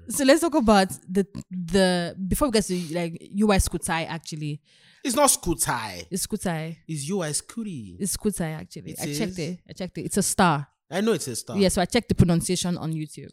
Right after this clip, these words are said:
Speaker 2: It's Kutai.
Speaker 1: It's Kutai.
Speaker 2: Ah.
Speaker 1: U S Kutai.
Speaker 2: But are you
Speaker 1: That's
Speaker 2: sure,
Speaker 1: what I
Speaker 2: are you
Speaker 1: saw on
Speaker 2: sure, are you,
Speaker 1: YouTube.
Speaker 2: are you sure it's not an American person that says Kutai?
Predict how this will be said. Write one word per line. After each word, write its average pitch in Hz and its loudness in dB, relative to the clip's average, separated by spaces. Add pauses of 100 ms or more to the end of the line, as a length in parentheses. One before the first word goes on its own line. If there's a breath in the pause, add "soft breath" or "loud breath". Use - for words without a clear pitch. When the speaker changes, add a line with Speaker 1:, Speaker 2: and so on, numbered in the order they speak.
Speaker 2:
It's 127 -8
Kutai. 107 -12 (220)
Speaker 1:
It's - -14
Kutai. 165 -6
Speaker 2:
Ah. 165 -6
Speaker 1:
U 165 0
S 151 -4
Kutai. 156 -12
Speaker 2:
But 156 2
are 156 2
you 214 4
Speaker 1:
That's 214 6
Speaker 2:
sure, 247 8
Speaker 1:
what 190 6
I - 4
Speaker 2:
are 214 8
you 285 8
Speaker 1:
saw - 4
on 190 2
Speaker 2:
sure, 233 4
are 180 8
you, 175 2
Speaker 1:
YouTube. - 0
Speaker 2:
are 156 2
you 254 6
sure 220 2
it's 147 0
not 156 0
an 127 -4
American 135 -4
person 131 -2
that 101 -10
says 113 -8
Kutai? 87 -16